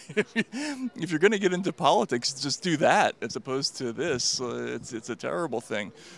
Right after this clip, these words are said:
But when we started to see it here in the United States and, and, and, you know, and in the West, um, yeah, I,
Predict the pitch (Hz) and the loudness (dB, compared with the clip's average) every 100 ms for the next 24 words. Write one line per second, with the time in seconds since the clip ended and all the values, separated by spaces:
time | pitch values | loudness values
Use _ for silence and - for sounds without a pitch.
0 | 143 - 127 113 - _ - 120 123 127 | -16 4 6 6 2 _ -2 0 2 2
1 | 143 139 127 135 120 113 - 131 123 113 | 2 2 2 0 0 2 2 2 0 0
2 | 127 123 120 117 117 117 117 110 107 104 | -2 -2 -2 -2 -2 -2 0 2 0 -2
3 | - 139 117 - - - - 104 92 113 | -2 0 0 0 0 0 -8 -6 -4 -4
4 | 107 85 104 90 - 107 73 104 120 113 | -6 -6 -6 -8 -8 -6 -6 -4 -2 0
5 | 113 131 131 - - - - - - - | 2 2 2 -2 -4 -20 -20 -20 -20 -20
6 | - - 85 92 95 90 87 85 80 78 | -18 -8 -4 -2 -4 -6 -8 -10 -12 -14
7 | - - - - - 80 - 73 | -20 -20 -20 -20 -6 -4 0 -2